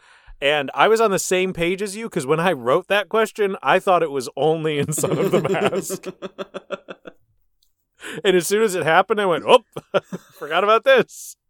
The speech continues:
Speaker 2: It's far more terrifying than Jim Carrey <laughs> with the mask on, C G I wise.
Speaker 1: And I have problems with th-,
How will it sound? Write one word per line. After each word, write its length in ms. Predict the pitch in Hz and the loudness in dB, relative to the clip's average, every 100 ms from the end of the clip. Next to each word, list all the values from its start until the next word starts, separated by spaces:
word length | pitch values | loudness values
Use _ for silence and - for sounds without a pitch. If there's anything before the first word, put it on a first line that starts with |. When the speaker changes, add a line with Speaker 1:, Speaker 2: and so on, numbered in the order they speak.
| _ _ _ - _ _ _ 196 _ - | _ _ _ -20 _ _ _ _ _ -6
Speaker 2:
It's 200 | 175 - | -6 -6
far 500 | - - 143 143 135 | -20 -4 2 4 4
more 240 | 123 117 | 0 -6
terrifying 800 | 110 117 104 107 113 110 107 - | -6 -10 -10 -10 -10 -10 -12 -14
than 480 | 113 110 110 - 107 | -10 -10 -12 -20 -20
Jim 260 | 113 113 - | -18 -18 -18
Carrey 580 | - - 50 - - - | -16 -12 -12 -12 -14 -18
<laughs> 120 | _ - | _ -20
with 140 | - | -20
the 80 | - | -20
mask 400 | - - - - | -18 -18 -18 -20
on, 280 | - - _ _ _ _ _ _ _ | -20 -20 _ _ _ _ _ _ _
C 180 | - 139 | -14 -12
G 200 | 110 110 | -10 -10
I 140 | 92 90 | -10 -12
wise. 440 | - - - - _ _ - - - _ - - | -14 -18 -20 -20 _ _ -16 -16 -20 _ -20 -8
Speaker 1:
And 80 | 233 | -6
I 60 | 294 | -4
have 180 | 359 | -6
problems 600 | - 208 196 196 180 - _ _ _ _ _ _ _ _ _ _ _ _ _ _ _ _ _ _ _ - | 0 2 2 0 -4 -10 _ _ _ _ _ _ _ _ _ _ _ _ _ _ _ _ _ _ _ -10
with 380 | 156 165 - _ _ _ _ _ _ _ _ _ _ _ _ | -4 -2 -4 _ _ _ _ _ _ _ _ _ _ _ _
th-, 120 | 135 | -20